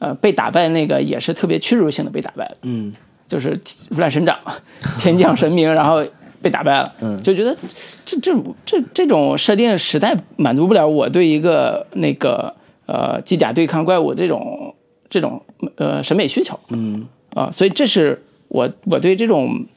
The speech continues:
Speaker 1: 啊，反派力量设计的时候，它不够力-，有力和不够清晰的一个最大的不满。
Speaker 2: 嗯。
Speaker 1: 尤其是我还本身是很喜欢，呃，怪兽这个设定的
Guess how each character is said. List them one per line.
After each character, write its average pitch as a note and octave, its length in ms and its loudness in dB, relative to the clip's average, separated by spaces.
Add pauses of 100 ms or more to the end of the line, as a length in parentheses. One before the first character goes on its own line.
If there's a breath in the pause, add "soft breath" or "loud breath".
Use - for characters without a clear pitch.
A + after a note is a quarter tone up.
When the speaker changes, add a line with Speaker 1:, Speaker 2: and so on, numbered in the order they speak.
(180)
Speaker 1:
啊， C#3+ 340 -4
反 - 260 -2
派 B3+ 200 0
力 F#3 140 4
量 C#3+ 160 2
设 D#3 200 0
计 D3 180 -2
的 C3 220 0 (120)
时 - 160 -2
候， C#3+ 240 0
它 F#3+ 180 -4
不 - 180 -6
够 F#3 240 2
力-， A3 400 -8
有 C#3+ 220 0
力 F#3+ 200 0
和 B2+ 120 -4
不 D3+ 140 -6
够 E3+ 160 0
清 F3 180 -6
晰 F3+ 120 -2
的 D#3+ 80 -2
一 C#3 80 -4
个 D#3 100 -6
最 A3 120 -4
大 F#3 160 -6
的 - 280 -10 (260 soft breath)
不 B3 120 -2
满。 - 140 -4 (280)
Speaker 2:
嗯。 G2+ 320 -6
Speaker 1:
尤 F3+ 140 2
其 G3+ 160 -2
是 E3+ 120 -2
我 C#3+ 180 0
还 B2 200 -2
本 - 220 -2
身 D#3+ 180 -2
是 C#3+ 460 -2
很 C#3 240 -4
喜 D3 160 -4
欢， C3 340 -2 (460 loud breath)
呃， B2 440 -4
怪 D#3+ 200 0
兽 A3 220 2
这 C3 120 -2
个 B2 160 -4
设 E3 180 0
定 G3+ 200 0
的 - 120 -6